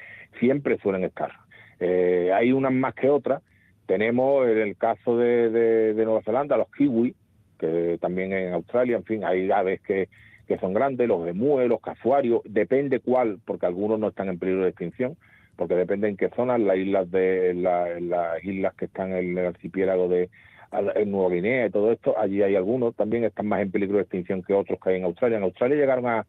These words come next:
intentaron exterminar, pues se comían los cultivos, a todos los, los casuarios, los emúes, todo este tipo de animales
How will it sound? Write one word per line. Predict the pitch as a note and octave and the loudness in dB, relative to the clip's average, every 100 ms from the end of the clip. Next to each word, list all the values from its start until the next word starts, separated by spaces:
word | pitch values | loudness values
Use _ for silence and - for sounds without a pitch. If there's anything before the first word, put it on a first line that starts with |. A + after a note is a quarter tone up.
| - | -4
intentaron | A#2+ A#2 A2 C3+ | -4 -2 -2 -2
exterminar, | B2+ C#3+ C#3+ | -2 -2 -2
pues | C3 | -4
se | |
comían | A#2 A2+ C3 | -4 -2 0
los | - | 0
cultivos, | - A#2 D3 A#2+ - _ _ - - | -2 0 0 0 -4 _ _ -10 -2
a | A2+ | 0
todos | - B2+ B2+ | 2 2 4
los, | B2+ B2+ B2+ B2 A#2+ A#2 A2+ | 4 4 4 2 2 2 2
los | A2+ - | 0 -2
casuarios, | A2 - C#3 D#3+ D3 C#3 | -10 -2 2 2 2 2
los | A#2+ | 0
emúes, | G2 G#2 D#3 D#3+ B2+ | -2 -2 0 0 0
todo | C3+ | -2
este | D3 | -2
tipo | C#3 C#3 C#3 | -2 0 2
de | C3+ | 2
animales | C3+ C3+ C3+ C3+ | 0 0 0 0